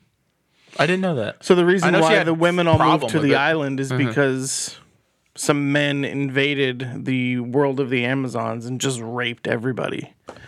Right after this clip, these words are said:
Speaker 1: Jesus.
Speaker 2: And that was a, that was part of an original storyline.
Speaker 1: <laughs> Oh,
Speaker 2: It was
Speaker 1: fuck.
Speaker 2: also part of the original kind of Wonder Woman intro.
Speaker 1: Right.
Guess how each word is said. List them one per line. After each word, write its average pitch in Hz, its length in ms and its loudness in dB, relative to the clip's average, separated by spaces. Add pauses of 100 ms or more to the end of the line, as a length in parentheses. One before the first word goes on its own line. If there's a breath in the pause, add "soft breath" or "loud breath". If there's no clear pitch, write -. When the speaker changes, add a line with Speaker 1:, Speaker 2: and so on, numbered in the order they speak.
Speaker 1:
Jesus. 143 320 0
Speaker 2:
And 131 440 -2
that 151 200 2
was 143 300 -2 (100)
a, 135 60 -2
that 175 160 2
was 165 140 -4
part 190 440 2
of 165 80 -4
an 156 140 0
original 139 420 -2
storyline. 147 600 0
Speaker 1:
<laughs> - 120 -4
Oh, 147 60 4
Speaker 2:
It 147 60 2
was - 40 -16
Speaker 1:
fuck. 190 200 2
Speaker 2:
also 277 260 2
part 208 300 2
of 170 160 -6
the 151 120 2
original 147 440 0
kind 139 180 0
of 139 140 0
Wonder 151 360 0
Woman 131 380 -4
intro. 170 400 -4
Speaker 1:
Right. 135 520 2